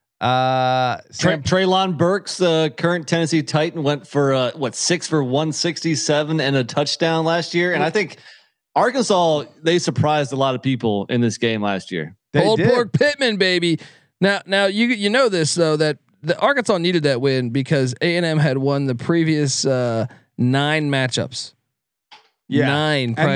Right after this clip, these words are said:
Speaker 1: those
Speaker 3: to
Speaker 1: had
Speaker 3: that.
Speaker 1: all been,
Speaker 3: Yeah.
Speaker 1: like, a lot of close games. I feel like, weren't there some
Speaker 3: There
Speaker 1: overtime
Speaker 3: are
Speaker 1: games?
Speaker 3: three overtime matchups there.
Speaker 1: Yeah.
Speaker 3: So
Speaker 1: Uh, Arkansas just getting the, the, the,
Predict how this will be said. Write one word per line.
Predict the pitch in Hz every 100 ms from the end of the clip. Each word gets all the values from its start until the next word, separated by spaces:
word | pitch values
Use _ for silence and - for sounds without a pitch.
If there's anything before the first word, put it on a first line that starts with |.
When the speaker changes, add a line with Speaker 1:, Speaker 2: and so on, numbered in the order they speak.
| 233
Speaker 1:
those | 247
Speaker 3:
to |
Speaker 1:
had | 208
Speaker 3:
that. | 165
Speaker 1:
all | 175 180
been, | 156 113
Speaker 3:
Yeah. | 113
Speaker 1:
like, | 123 123
a | 120
lot | 127 151
of | 147
close | 131 147 147
games. | - 147 135
I |
feel | 120 196
like, | 185
weren't | 165 190
there | 185
some | 165
Speaker 3:
There | 127
Speaker 1:
overtime | 135 156 180
Speaker 3:
are | 165 -
Speaker 1:
games? | 165
Speaker 3:
three | 170 220 247
overtime | 214 208 - 151 127
matchups | 120 117 117 -
there. | 120 107 104 -
Speaker 1:
Yeah. | 110 90 80 - _ _ _ -
Speaker 3:
So | - 135
Speaker 1:
Uh, | 127 120 120 120 110
Arkansas | 135 175 170 147 156 147 131
just | 123 110 107
getting | 143 139
the, | 127 110 98
the, | 110 104 95
the, | 95 104 101 95 76